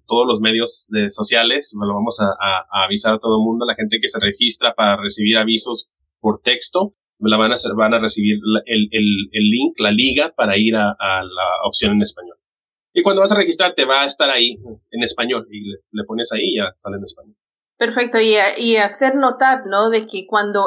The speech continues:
Speaker 2: esa información sea dada, ah, muchas personas tienen que, eh, empezar a,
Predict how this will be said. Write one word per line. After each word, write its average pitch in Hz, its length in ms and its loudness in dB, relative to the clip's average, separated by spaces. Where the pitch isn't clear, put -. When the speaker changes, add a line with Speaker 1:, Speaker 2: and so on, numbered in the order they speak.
Speaker 2:
esa 262 460 0
información 208 760 -2
sea 226 380 2
dada, 196 600 2
ah, 185 420 4
muchas 277 400 -2
personas 226 640 -2
tienen 262 440 0
que, 185 560 0
eh, 190 360 0
empezar 208 540 0
a, 180 480 2